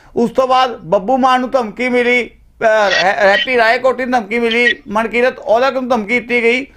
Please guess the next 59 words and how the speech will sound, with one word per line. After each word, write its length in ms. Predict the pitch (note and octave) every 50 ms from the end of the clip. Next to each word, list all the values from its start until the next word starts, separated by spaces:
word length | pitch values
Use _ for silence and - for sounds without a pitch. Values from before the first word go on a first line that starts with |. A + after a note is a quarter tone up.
| - _ - - - - - -
ਹੋ 140 | G#3+ C4 C#4
ਸਕਦਾ 240 | C#4 C#4+ D4 D4 C#4+
ਹੈ 80 | B3
ਜਿਹੜੀ 220 | G3 A3+ B3 C4+ B3+
ਗੱਲ 100 | C#4+ C#4+
ਤੁਸੀਂ 280 | C#4 C4+ A#3+ C#4 C4
ਕਹਿ 200 | B3+ C4+ C#4 C#4+
ਰਹੇ 100 | C#4+ C#4+
ਹੋ, 160 | C4+ A3+ A#3 - -
ਇਹ 120 | C4 B3+
ਜਾਂਚ 360 | F#3+ F3 G#3 G#3 A3+ A#3+ A#3 A#3
ਤੋਂ 80 | B3+ B3+
ਬਾਅਦ 180 | C4+ C4+ B3+
ਬਹੁਤ 280 | G3+ F#3+ G3+ A3+ C4 C4
ਜ਼ਿਆਦਾ 240 | B3+ C4 C4 A#3+ B3+
ਤੱਥ 300 | B3+ - A#3 A#3 A#3 -
ਸਾਹਮਣੇ 340 | - B3 B3 C4+ C#4 C4+
ਆਉਣ। 220 | B3 A3 A3 B3 C#4+
ਇਹ 240 | - - - - A#3
ਇਕੱਲਾ 280 | A#3 B3 A#3+ C4 C4+
ਇੱਕ 220 | C4+ B3 B3 B3+ G#3
ਸਿੱਪੀ 300 | G3+ A3+ G#3 - B3+ B3+
ਗਿੱਲ 120 | B3+ B3+
ਦਾ 80 | C4+ C4+
ਮਾਮਲਾ 300 | B3+ B3+ B3+ C4 C#4+ D4
ਨਹੀਂ 160 | D#4 D#4 D4
ਹੈ, 200 | C4+ - - - _ _ _ _ -
ਇਹ 120 | B3+ C4+
ਪੰਜਾਬੀ 440 | B3+ B3+ B3 A#3 A#3 A3+ G#3+ A3 B3+
ਇੰਡਸਟਰੀ 440 | B3+ A#3 A#3+ A3 - - B3+ C4 B3+
ਜਿਹੜੇ 180 | B3 B3 C4+
ਫਿਲਮ 420 | C4 C4 - G#3+ A3+ B3 B3 A#3+ A#3+
ਅਦਾਕਾਰ 460 | A#3 B3 B3 B3 A#3+ A#3+ A#3+ A#3 A3+
ਨੇ 120 | A#3+ A#3+
ਜਾਂ 120 | B3 A#3+ A3+
ਗਾਇਕ 340 | F3 G3+ G#3 A3 A#3+ A#3+
ਨੇ, 320 | A#3+ A3 A3 G3 D#3 - - _ -
ਬਹੁਤ 320 | E3 G3+ B3 C#4+ D4 C#4+
ਸਾਰਿਆਂ 420 | G#3+ A#3+ A#3 B3 C4 B3+ B3+ B3+ B3
ਦੇ, 140 | A#3+ A#3+
ਯਾਨੀ 200 | A#3+ A#3+ A#3 A#3+
ਕਿ 140 | A#3 A#3+ B3
ਹੁਣ, 240 | B3 A3+ A#3 B3 C4
ਅਹ, 260 | C4 - - A3+ A3
ਜਿਹੜੇ 260 | G3+ A3 A3+ A#3+ B3+
ਦੁਸ਼ਮਣ 360 | G#3 G3 G3 D#3+ F#3+ A3 A#3+ A#3
ਬੈਠੇ 240 | A3 G#3+ F#3 G#3
ਨੇ, 120 | A3 B3 C4
ਉਹ 60 | B3+
ਪਰਦੇ 320 | - A#3 A3+ G3 A#3 B3+
ਖੁੱਲ੍ਹਣ 240 | B3 G#3+ A3+ A3+ A#3
ਦੇ 160 | B3 B3+ B3+ - - - - - G#3
ਇੱਕ 180 | A3+ A#3 A3+ B3+
ਚਾਂਸ 360 | A#3+ - A3 A3 A#3+ A#3+ -
ਬਣਦੇ 320 | F#3+ F3+ G#3 G#3 G3+ A#3 A#3
ਦਿਖਾਈ 260 | G#3+ F#3 G3+ G#3+ A3+
ਦੇ 160 | G3 G#3+ A3+
ਰਹੇ 120 | B3 B3+
ਨੇ। 240 | B3+ B3 F#3 D3 -